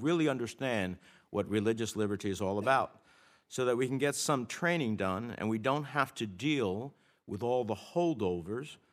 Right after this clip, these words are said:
who make our lives miserable when we go deal with these executive agencies." Now, that statement is concerning to me. I can assure you that if you're confirmed, the committee will be watching closely on how you handle personnel issues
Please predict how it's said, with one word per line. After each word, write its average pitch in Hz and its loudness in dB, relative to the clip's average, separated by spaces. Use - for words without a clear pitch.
who 120 -6
make 127 -2
our 117 2
lives 113 2
miserable 120 -2
when 110 0
we 110 2
go 113 0
deal 117 -2
with 104 -2
these 104 -2
executive 101 -4
agencies." 131 -10
Now, 104 -4
that 127 -2
statement 104 -4
is 104 -6
concerning 104 -6
to - -14
me. 71 -10
I 107 -2
can 113 -2
assure 110 -2
you 120 0
that 101 0
if 98 -4
you're 104 2
confirmed, 104 -2
the 98 -6
committee 107 0
will 98 -2
be 95 -2
watching 101 -2
closely 117 -4
on 90 -2
how 101 0
you 101 -4
handle 95 -2
personnel 113 -4
issues - -10